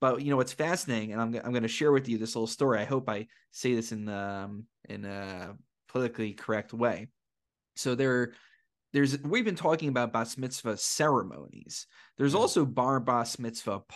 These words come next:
Speaker 1: parties, um, which seem to come along with it.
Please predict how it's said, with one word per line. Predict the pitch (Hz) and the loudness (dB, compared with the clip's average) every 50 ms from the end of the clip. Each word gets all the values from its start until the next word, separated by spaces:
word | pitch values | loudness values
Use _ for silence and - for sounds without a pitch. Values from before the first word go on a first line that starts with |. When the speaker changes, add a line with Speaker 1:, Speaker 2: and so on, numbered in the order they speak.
| - - - | -20 -6 0
Speaker 1:
parties, | 202 196 156 113 - - - - - - - - - - - - - - - _ - | 4 4 4 4 2 -6 -14 -18 -14 -12 -10 -10 -10 -10 -12 -20 -20 -20 -20 _ -4
um, | 117 120 120 120 120 120 | 0 0 2 2 2 2
which | 127 127 - - | 0 0 0 -2
seem | - 151 147 143 | -2 -2 -2 0
to | 139 135 | -2 -4
come | 113 - 131 123 | -2 -2 -2 0
along | 120 120 117 120 120 120 113 | 0 2 2 4 2 2 2
with | 110 120 117 - | -2 -4 -6 -10
it. | - - | -16 -16